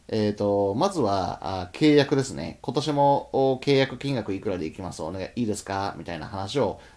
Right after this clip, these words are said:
お、まあ、会社、まあ、具体的には監査役とかですね、経理部長としていくわけです。で、えー、「今年も監査これだけ工数かかりそうなので、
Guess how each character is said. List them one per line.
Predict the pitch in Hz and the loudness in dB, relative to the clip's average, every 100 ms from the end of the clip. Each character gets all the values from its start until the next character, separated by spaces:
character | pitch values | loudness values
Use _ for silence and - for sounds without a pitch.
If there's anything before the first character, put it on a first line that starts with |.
| - | -4
お、 | 104 | -2
ま | 104 | 0
あ、 | 101 | -2
会 | 104 98 | -2 -2
社、 | 95 85 - | 0 -2 -2
ま | 110 | -2
あ、 | |
具 | 113 | -2
体 | 131 | 0
的 | 135 | 0
に | 127 | -2
は | |
監 | 98 98 95 | -4 -8 -8
査 | 90 | -8
役 | 82 87 | -8 -10
と | - | -12
か | - - | -12 -12
で | - | -12
す | 92 | -8
ね、 | 104 - - - | -8 -8 -18 -12
経 | - 98 | -2 -2
理 | 92 | -2
部 | 87 101 | -4 -4
長 | 87 | -4
と | 73 69 | -6 -8
し | |
て | 90 | -8
い | 82 | -6
く | 82 | -6
わ | |
け | 65 | -8
で | 53 | -10
す。 | - - | -12 -2
で、 | 135 127 - - - | 0 0 -4 -20 0
え | 123 | 2
ー、 | 113 | 2
「今 | 123 | 0
年 | 165 127 | 0 0
も | 120 | -2
監 | - 127 | 0 0
査 | 107 | -2
こ | 98 107 | -4 -2
れ | |
だ | 107 | -2
け | 110 | -2
工 | - 113 | -2 -2
数 | 110 113 | 0 -4
か | - | -4
か | 101 | -4
り | 101 | -2
そ | 107 | -4
う | |
な | 98 | -4
の | 90 | -2
で、 | 139 160 | 2 2